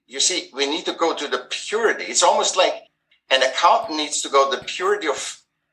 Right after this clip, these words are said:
math, of, of figures, right? The purity of, uh, creativity is art and it has no expectations. Zero. Humans put the expectation onto art and they define art, but everything is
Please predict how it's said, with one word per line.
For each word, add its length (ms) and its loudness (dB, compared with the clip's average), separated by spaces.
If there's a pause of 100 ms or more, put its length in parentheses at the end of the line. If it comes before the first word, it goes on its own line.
(140)
math, 680 0
of, 260 -2
of 100 2
figures, 800 -2
right? 220 4 (520)
The 220 2
purity 680 0
of, 220 -4 (680)
uh, 60 -2 (100)
creativity 520 0
is 300 0
art 460 2
and 180 -2
it 80 2
has 240 0
no 260 2
expectations. 1040 -2 (500)
Zero. 520 2 (400)
Humans 480 0
put 260 -8
the 120 -4 (280)
expectation 800 -4 (120)
onto 360 2
art 360 -4 (380)
and 140 2
they 140 2
define 540 2 (100)
art, 220 -6 (460)
but 260 2
everything 580 0
is 260 -2